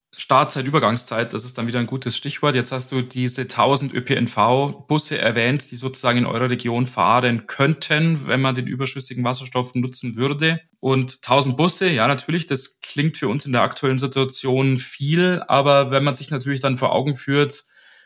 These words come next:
die Wasserstoffwirtschaft, die Wasserstofftechnik, die Wasserstoffindustrie, unser Energiesystem,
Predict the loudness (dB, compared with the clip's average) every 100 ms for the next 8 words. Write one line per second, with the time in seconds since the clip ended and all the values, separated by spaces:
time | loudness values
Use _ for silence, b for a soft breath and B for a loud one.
0 | b _ _ 0 2 2 0 -2 -2 -2
1 | 2 2 2 0 0 0 0 0 -2 -4
2 | -4 -14 -14 -14 -14 -12 -4 -2 2 0
3 | 0 -4 -8 -4 -2 -4 -8 -8 -4 -4
4 | -4 0 4 4 4 0 0 0 0 0
5 | -4 -4 -4 0 2 2 -2